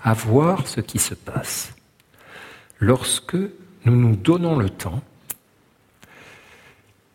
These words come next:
et pour cela, je vous propose de commencer par observer les mouvements de votre respiration.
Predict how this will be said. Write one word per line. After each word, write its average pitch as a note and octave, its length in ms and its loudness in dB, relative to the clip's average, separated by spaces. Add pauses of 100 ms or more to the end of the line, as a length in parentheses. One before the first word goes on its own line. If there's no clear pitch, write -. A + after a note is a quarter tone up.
(380)
et C3 60 6
pour F3+ 220 0
cela, F#3+ 300 4
je G#3+ 100 -4
vous D#3 80 2
propose G3 640 0
de C#3+ 80 0
commencer D3 800 4
par E3+ 680 0 (180)
observer D3+ 1000 2 (1080)
les B2 140 8
mouvements F3 640 2
de D#3 140 0
votre A#2+ 360 0
respiration. - 840 -2